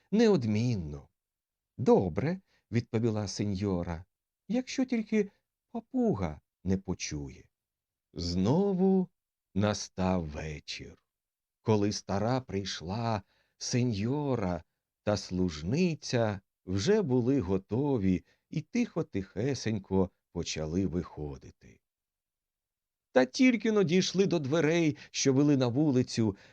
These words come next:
як папуга враз заговорив: "Сеньорро моя, сеньорро, а йдіть но сюди,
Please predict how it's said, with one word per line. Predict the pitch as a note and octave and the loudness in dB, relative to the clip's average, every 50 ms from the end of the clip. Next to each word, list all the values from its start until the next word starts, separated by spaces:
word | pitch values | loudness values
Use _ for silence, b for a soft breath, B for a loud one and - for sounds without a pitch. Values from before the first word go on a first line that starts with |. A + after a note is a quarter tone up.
| B | B
як | B F#2 A2 B2 B2 - _ | B 2 2 2 2 0 _
папуга | - B2 B2+ - - A#3+ C4 B3 F#3 D3 E3+ E3+ D#3+ D#3 _ _ _ - | -4 -4 -2 -2 0 2 2 2 4 2 2 0 0 -2 _ _ _ -8
враз | D#2+ F2 F#2 G2 B2 D3+ F3+ E3+ A#2 | -2 0 2 2 4 2 2 0 0
заговорив: | G#2 G#2+ A2+ G#2+ G#2 G#2 G2 G2+ F2+ E2+ F2 F2 D#2+ D2 - _ _ _ _ | -2 -2 -2 -2 0 0 0 0 0 -2 -2 -4 -4 -6 -8 _ _ _ _
"Сеньорро | - - - B3 A#3+ A3+ G#3 F3+ G3+ A3 A3 G3+ F#3+ E3 D#3+ D#3 D3+ D3+ | -8 0 2 4 4 4 2 2 2 2 4 4 2 2 0 0 0 0
моя, | D#3 C#3+ B2+ B2+ B2 A#2 G#2 G2+ | 2 2 2 2 2 2 0 -2
сеньорро, | - - - A#3 A#3 A3 F#3 F#3 A3 A3+ A3 G3 F3+ E3 E3+ D#3 C#3+ A#2+ - B B B B B B B B | -2 0 0 2 2 2 0 2 2 2 2 2 2 0 0 2 2 0 0 B B B B B B B B
а | G#3+ | 0
йдіть | A#3+ A#3+ A#3 G#3 G#3 B3 A#3+ A3 _ - | 2 2 0 0 0 0 -2 -2 _ -2
но | F#3+ G#3 | -2 -2
сюди, | G3+ - G#3 F#3+ - D3+ F3 E3+ D#3+ D3 | 0 0 0 0 2 0 0 0 -2 -4